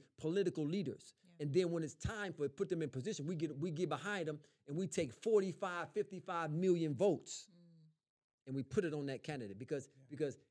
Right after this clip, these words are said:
Speaker 1: he, we have some skin in the game now.
Speaker 3: Right.
Speaker 1: So when it talks about, you know, when you ask me the question, we, I mean, really, we don't have anybody that's really for Black America. We need somebody that's for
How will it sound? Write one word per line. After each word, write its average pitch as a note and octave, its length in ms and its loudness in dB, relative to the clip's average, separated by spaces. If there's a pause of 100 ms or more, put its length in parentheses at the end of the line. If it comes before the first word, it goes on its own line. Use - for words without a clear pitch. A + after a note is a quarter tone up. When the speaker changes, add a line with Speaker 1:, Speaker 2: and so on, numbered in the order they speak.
Speaker 1:
he, G#3 240 -4
we G3 140 0
have F3 160 -2
some C#3+ 80 -6
skin A#3+ 240 -2
in E3+ 80 0
the D3 60 -2
game C3+ 220 -4
now. A#2 60 -8
Speaker 3:
Right. - 400 -20
Speaker 1:
So D#3 80 -4
when F3 160 0
it G3 80 -6
talks F#3+ 220 0
about, C#3 340 0 (180)
you E3 120 -4
know, C#3 280 0
when D3 140 -2
you E3 100 2
ask D#3 140 0
me C#3+ 60 -2
the C3 80 -2
question, G3+ 360 -2
we, G3 160 -4 (220)
I - 20 -10
mean, C#3+ 140 -8 (240)
really, F3+ 280 -4 (100)
we G3 100 -12
don't D#3 220 -4
have C#3 180 -6
anybody D3 460 -2
that's C3+ 180 -4
really C#3+ 200 0
for G#3+ 280 0
Black A#2+ 240 -2
America. A#2+ 360 -8 (480)
We A3+ 160 0
need F#3+ 300 0
somebody D3+ 400 -4
that's B2+ 240 -6 (140)
for D3+ 440 -2